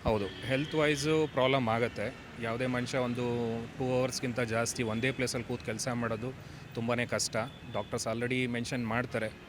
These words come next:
"ಒಂದೇ ಪ್ಲೇಸಲ್ಲಿ ಕೂರಬೇಡಿ, ಓಡಾಡ್ತಾ ಇರಿ, so ಓಡಾಡಿ ಕೆಲಸ ಮಾಡ್ಕೊಳ್ಳಿ," ಆ ಥರ ಹೇಳ್ತಾ ಇರ್ತಾರೆ. ಫೋರ್ಟೀನ್ ಇಯರ್ಸ್ ಅಂದರೆ ಇಂಡೈರೆಕ್ಟಾಗಿ ಇದು ಎಂಪ್ಲಾಯಿ ಮೇಲೆ ಪ್ರೆಷರ್ ಬಿದ್ದೇ ಬೀಳುತ್ತೆ.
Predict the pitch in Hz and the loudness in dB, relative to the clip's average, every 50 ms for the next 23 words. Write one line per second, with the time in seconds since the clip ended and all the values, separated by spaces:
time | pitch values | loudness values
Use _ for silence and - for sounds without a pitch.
0 | - - 123 123 120 123 127 - 127 117 - 120 107 - - 123 127 110 107 110 | -10 -4 -2 0 0 0 0 0 0 -2 0 -2 -4 -4 -2 -2 -2 2 2 2
1 | 107 104 107 107 - - - - - - - - 117 113 117 123 120 113 113 - | 2 2 0 -2 -4 -8 -14 -14 -14 -14 -12 -4 -2 0 4 4 4 4 4 0
2 | 110 104 98 98 98 104 - - - - - - - - - - - - - - | 0 0 0 0 -2 -4 -6 -8 -10 -10 -10 -10 -10 -10 -12 -12 -12 -10 -10 -8
3 | - - 117 113 113 107 113 117 117 117 117 120 - 113 107 - - 131 123 113 | -4 -2 0 0 2 2 4 6 6 6 4 4 0 0 0 2 0 2 2 0
4 | 104 101 - 101 98 101 104 - - - 117 113 - 113 117 110 110 110 104 113 | 0 -2 -2 -2 -2 -2 -4 -6 -6 -4 -4 -2 0 0 2 2 0 0 -2 -4
5 | 101 95 98 104 117 131 - - 139 147 - 160 160 151 151 139 135 147 135 127 | -6 -4 -6 -6 -6 -6 -2 -2 -4 0 2 2 4 6 4 4 4 0 0 0
6 | 127 147 139 123 123 120 127 127 127 - 131 117 113 110 123 123 123 120 123 110 | 0 0 0 2 4 4 4 2 2 0 -2 -4 -2 -2 -2 -2 -2 -2 -2 -2
7 | 117 113 107 120 120 117 117 117 113 113 117 - - 104 98 95 120 110 101 101 | -4 -4 -2 0 0 0 0 -2 -2 -2 -4 -4 -4 -4 -2 0 -2 -2 -2 -4
8 | 98 95 110 107 98 95 92 92 92 95 98 | -4 -2 -2 0 0 -2 -4 -4 -6 -10 -10